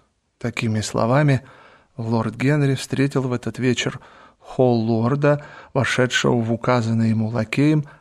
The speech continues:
отдельный кабинет ресторана «Бристоль», где был сервирован обед на троих. «Нет, Гарри, а что за новость?»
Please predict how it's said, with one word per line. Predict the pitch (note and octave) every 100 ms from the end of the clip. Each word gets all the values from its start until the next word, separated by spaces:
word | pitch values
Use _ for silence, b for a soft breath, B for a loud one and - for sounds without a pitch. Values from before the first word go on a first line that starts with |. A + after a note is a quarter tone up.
| B
отдельный | - A2+ A2 B2 A2+ A2 A2
кабинет | A#2 A2+ A2+ A2+ G#2+
ресторана | G#2+ - A2+ A2 G#2+ G#2
«Бристоль», | G#2 G#2 - - C#3 D3+ D3 b b b
где | C3 A2 G#2+
был | A2+ B2+ C3 b b b
сервирован | - A#2+ A2+ A2+ A2+ A#2 A#2+ A#2 -
обед | A#2 G#2+ A2 G2 -
на | A#2+ A2+
троих. | B2+ B2+ G#2 G2 - - _ _ _ _ _ _ _ _ _ _ _ _ _ C3+
«Нет, | C3 A#2 A#2+
Гарри, | C3 C3+ D3 E3 B B B B -
а | A#2 A#2 A#2 A#2 A#2 A2
что | - F#3+ E3
за | G3
новость?» | A#3 B2+ A2 -